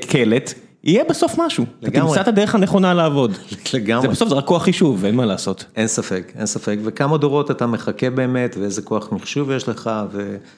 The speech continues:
Speaker 2: ומה באמת פונקצ-, פונקציית המטרה, או ה-fitness function שאותה אתה קובע. ואני לא אשכח את ה-, אה, defense שלי, אתה יודע, כשהצגתי את זה בפני הפרופסורים המכובדים, שניים מהם היו דתיים, אחד יהודי והשני נוצרי.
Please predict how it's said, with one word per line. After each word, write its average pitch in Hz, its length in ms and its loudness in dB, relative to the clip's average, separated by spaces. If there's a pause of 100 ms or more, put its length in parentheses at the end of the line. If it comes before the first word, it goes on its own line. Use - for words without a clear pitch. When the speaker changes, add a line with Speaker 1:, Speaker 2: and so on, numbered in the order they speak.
(260)
Speaker 2:
ומה 107 260 0
באמת 110 380 0
פונקצ-, 117 400 -2
פונקציית 120 420 -2
המטרה, 107 440 0
או 117 180 0
ה-fitness 120 500 -4
function 113 340 -2
שאותה 104 580 -2 (500)
אתה 104 180 -4
קובע. 98 460 -2 (680)
ואני 107 840 0
לא 131 120 2
אשכח 147 400 -2
את 143 160 -4
ה-, 107 360 0 (160)
אה, 104 60 -6 (680)
defense 139 380 -2
שלי, 117 320 0
אתה 95 120 -4
יודע, 101 380 -2 (180)
כשהצגתי 98 1080 -6
את 101 40 -4
זה 101 140 -2
בפני 110 240 -4
הפרופסורים 107 640 -4
המכובדים, 101 640 -2 (440)
שניים 147 380 0
מהם 123 180 0
היו 110 180 0
דתיים, 110 640 -2
אחד 107 300 -2
יהודי 107 340 2
והשני 110 440 0
נוצרי. 127 500 2